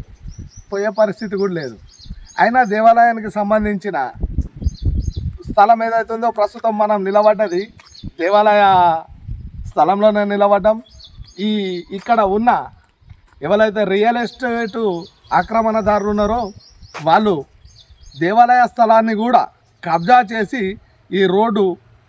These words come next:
ఆర్ఎండ్బి రోడ్డు కిందికి వస్తుందని గ్రామీణ సడక్ యోజన కింద దీన్ని మంజూరు చేయించడం జరిగింది. ప్రస్తుతం ఈ రోడ్డు పద్దెనిమిది ఫీట్ల రోడ్డు అనుమతులు ఇచ్చిన ఏదైతే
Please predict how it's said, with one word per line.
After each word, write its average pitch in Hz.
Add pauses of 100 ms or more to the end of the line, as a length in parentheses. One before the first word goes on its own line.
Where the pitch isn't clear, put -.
(200)
ఆర్ఎండ్బి 214
రోడ్డు 208
కిందికి 208
వస్తుందని 202 (760)
గ్రామీణ 208 (100)
సడక్ 220
యోజన 208 (140)
కింద 208 (160)
దీన్ని 202
మంజూరు 226
చేయించడం 220 (100)
జరిగింది. 196 (600)
ప్రస్తుతం 196 (920)
ఈ - (120)
రోడ్డు 208 (340)
పద్దెనిమిది 240
ఫీట్ల 247
రోడ్డు 226 (240)
అనుమతులు 233
ఇచ్చిన 233 (140)
ఏదైతే 220